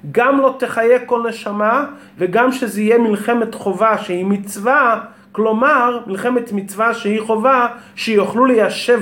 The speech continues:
גם את הארץ. לכן הוא התכוון ודחה את המלחמה כשבע שנים, הוא משך את זה, כדי שיוכל להיות פה גם לא שממה, גם לא להחיות כל נשמה, ומצד שני, ליישב את ארץ ישראל.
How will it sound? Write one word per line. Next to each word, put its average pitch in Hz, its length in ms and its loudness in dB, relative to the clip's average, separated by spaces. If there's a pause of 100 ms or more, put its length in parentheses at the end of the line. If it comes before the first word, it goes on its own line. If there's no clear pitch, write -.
גם 226 240 2
את 220 180 -4
הארץ. 233 480 0
לכן 240 220 0
הוא 226 80 0
התכוון 208 680 0 (360)
ודחה 208 760 0
את 226 140 -2
המלחמה 190 500 0 (100)
כשבע 208 340 -2
שנים, 208 280 -2
הוא 196 120 2
משך 240 440 0
את 208 80 2
זה, 196 240 -2 (320)
כדי 208 280 4
שיוכל 208 440 2
להיות 233 400 2
פה 196 180 0
גם 220 280 4
לא 214 140 2
שממה, 202 680 0 (520)
גם 254 320 2
לא 247 220 2
להחיות 247 640 0
כל 240 220 -2
נשמה, 233 460 -2
ומצד 220 480 -4
שני, 214 480 -4 (240)
ליישב 170 420 0
את 156 160 -4
ארץ 151 300 -8
ישראל. 120 400 -8